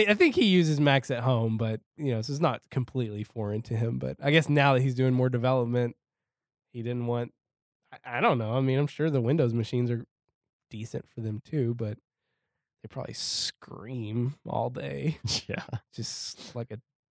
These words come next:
Speaker 1: dying
Speaker 2: <laughs>
Speaker 1: dead person all day long. Oh, gosh. Uh, yeah, I'm not, I'm not even going there. I, I, I end up in these meetings with people, and I'm the only one that has a Mac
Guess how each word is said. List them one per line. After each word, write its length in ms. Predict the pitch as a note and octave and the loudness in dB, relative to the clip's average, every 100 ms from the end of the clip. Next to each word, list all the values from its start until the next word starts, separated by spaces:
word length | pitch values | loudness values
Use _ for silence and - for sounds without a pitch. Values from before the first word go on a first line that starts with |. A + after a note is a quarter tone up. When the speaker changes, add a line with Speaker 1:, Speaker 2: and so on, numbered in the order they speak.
| _ - | _ 0
Speaker 1:
dying 760 | C#3+ B2 C3+ C3 B2 B2+ C#3+ D#3 G#3+ - | 0 2 2 2 2 2 2 0 -4 -2
Speaker 2:
<laughs> 300 | - - _ | -6 -6 _
Speaker 1:
dead 280 | C#3+ C#3 C#3 | 0 0 -2
person 640 | - A2+ A2+ C3 B2+ D3+ - - | -4 -4 0 0 2 0 -4 -4
all 240 | C#3 D3 | 0 2
day 160 | C#3+ A#2+ | 2 0
long. 320 | A#2 A2+ A#2 | -2 -2 -2
Oh, 200 | C#3+ C3+ | 0 2
gosh. 280 | A#2+ G#2+ - _ _ _ _ _ _ _ _ _ | 0 -4 -8 _ _ _ _ _ _ _ _ _
Uh, 180 | D3 C3+ - | -4 -4 -2
yeah, 240 | C3 G#2+ | -4 -2
I'm 140 | A2 A#2 | 0 -2
not, 100 | A2+ | -2
I'm 120 | B2+ | 0
not 100 | A2+ | 0
even 140 | G#2 | 0
going 260 | G2+ G2+ G2+ | 0 0 0
there. 280 | G2+ G#2+ A#2 _ _ _ - | -2 -4 -6 _ _ _ -6
I, 140 | D3+ E3 - _ _ | -4 -6 -14 _ _
I, 140 | G#3+ A3 - | -14 -14 -14
I 100 | - | 0
end 240 | A#3+ C#4 | 4 6
up 160 | C#4 A3 | 6 6
in 80 | A3+ | 6
these 240 | G3+ E3+ | 6 6
meetings 540 | F3 E3+ D3+ C3+ C3 C3+ | 6 8 8 6 2 0
with 120 | B2+ | -2
people, 600 | E3 C3+ B2+ A#2 B2 - _ - | -2 0 0 0 -2 -6 _ 0
and 80 | |
I'm 120 | D#3+ G3 | 4 4
the 100 | G3+ | 4
only 280 | F#3+ A3+ | 6 8
one 300 | A3 G#3 F#3+ | 8 8 8
that 120 | F3+ D3+ | 6 4
has 360 | D#3 D3+ C#3+ E3+ _ _ _ _ - | 4 4 0 -8 _ _ _ _ -2
a 60 | |
Mac 380 | C#3 C3 A#2 A#2 | 2 2 2 -2